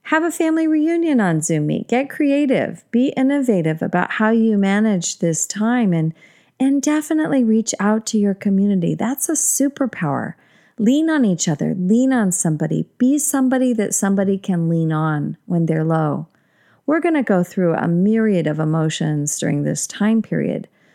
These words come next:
We're not used to having somebody tell us to stay home and get rid of all of our distractions.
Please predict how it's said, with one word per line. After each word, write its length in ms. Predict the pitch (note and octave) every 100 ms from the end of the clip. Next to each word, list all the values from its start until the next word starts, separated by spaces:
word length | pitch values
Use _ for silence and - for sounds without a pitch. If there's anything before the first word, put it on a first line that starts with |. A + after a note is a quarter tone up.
| _ _ _ _
We're 120 | B3+ D4
not 180 | D#4+
used 260 | C#4+ D4+ -
to 80 | E4+
having 300 | C#4+ A3+ F3
somebody 420 | - E3+ D#3 D#3
tell 260 | - D#3+ D#3+
us 200 | E3 -
to 120 | F3
stay 280 | - D#3 D#3
home 460 | D3 C3+ - F3+ -
and 380 | - D#3+ D3 -
get 160 | - E3
rid 140 | E3+
of 100 | D#3+
all 180 | D#3 D3+
of 80 | D3+
our 140 | C#3+
distractions. 840 | D3 - - F3+ - - - -